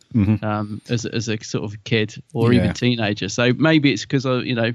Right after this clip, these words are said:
Speaker 2: I've got a bit older now and these things are a bit more relevant to me, 'cause it,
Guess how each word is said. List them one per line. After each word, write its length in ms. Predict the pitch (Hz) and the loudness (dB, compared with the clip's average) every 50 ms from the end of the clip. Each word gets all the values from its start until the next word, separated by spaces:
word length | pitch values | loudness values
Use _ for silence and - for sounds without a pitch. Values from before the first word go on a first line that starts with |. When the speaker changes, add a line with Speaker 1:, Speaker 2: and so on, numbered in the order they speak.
| - - | -4 -8
Speaker 2:
I've 100 | - 123 | -10 -2
got 140 | 127 139 127 | 0 2 2
a 40 | 98 | 2
bit 120 | 123 123 | 2 2
older 300 | 120 120 135 143 135 117 | 4 4 4 4 2 2
now 200 | 110 110 104 110 | 0 0 0 0
and 120 | 113 120 127 | 0 0 2
these 160 | 127 127 - | 2 0 2
things 240 | - 131 131 127 127 | 2 2 2 4 2
are 40 | 131 | 2
a 40 | 127 | 2
bit 140 | 123 139 117 | 2 2 2
more 140 | 131 139 131 | 2 0 2
relevant 380 | 135 160 175 160 120 117 101 90 | 2 2 2 2 2 0 -2 0
to 120 | - 110 98 | -2 -2 -2
me, 80 | 113 107 | -2 -2
'cause 160 | - 135 127 156 | -2 0 0 0
it, 160 | 165 160 | 0 0